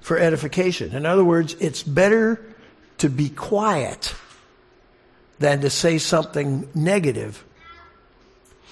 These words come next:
And it would be better if we would say something positive. And that positive is supposed to be according to the need, um, the need of the moment.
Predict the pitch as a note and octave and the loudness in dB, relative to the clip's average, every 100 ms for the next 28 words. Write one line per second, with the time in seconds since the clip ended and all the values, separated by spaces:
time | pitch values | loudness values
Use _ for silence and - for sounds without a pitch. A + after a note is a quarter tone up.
0 | - - - C#3 D3+ D#3 - D#3+ D3+ D3 | -20 -10 -2 0 0 -2 -4 -4 -2 -2
1 | C3 D3 B2+ G#3 G3+ D#3+ F3+ D#3 C#3 D3 | 0 0 2 4 4 2 0 -4 -2 -2
2 | C#3+ D3 - D3+ D3 C#3+ D3+ C3 C#3+ C#3 | 0 -2 0 2 2 2 -2 -2 -2 -4
3 | B2+ - - - - _ _ _ _ _ | -6 -12 -20 -20 -20 _ _ _ _ _
4 | _ _ _ - C#3 A#2 G2+ A2+ - - | _ _ _ -6 -4 -4 -8 -14 -16 -20
5 | - _ _ _ - - - D3+ D3 D#3 | -20 _ _ _ -20 -12 -4 0 2 2
6 | - - - E3 D3+ D#3 C3+ C3+ - D3+ | 0 -2 4 4 4 4 2 0 0 -2
7 | - C3+ C3 - C#3+ C3+ B2 C3 B2 B2 | 0 0 0 2 0 0 -2 -4 -2 0
8 | C#3 C#3 C3 B2 - - - - - _ | 0 0 0 -4 -12 -20 -20 -20 -20 _
9 | - A#2 A#2 G#2 B2+ - _ C#3 C3 C#3 | -10 -8 -8 -10 -14 -18 _ -4 0 0
10 | B2+ B2 B2 B2 A2+ | 0 -2 -2 -2 -4